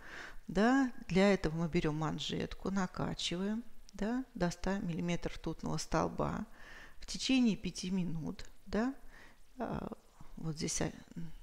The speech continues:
нарисовано на схеме, а дальше оцениваем результат. Нам надо найти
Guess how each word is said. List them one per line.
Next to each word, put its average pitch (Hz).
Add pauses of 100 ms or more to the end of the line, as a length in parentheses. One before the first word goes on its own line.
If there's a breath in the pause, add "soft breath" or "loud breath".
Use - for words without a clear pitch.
нарисовано 170
на 196
схеме, 233 (380 loud breath)
а -
дальше 220 (120)
оцениваем 202 (160)
результат. - (420 loud breath)
Нам 262
надо 180
найти 165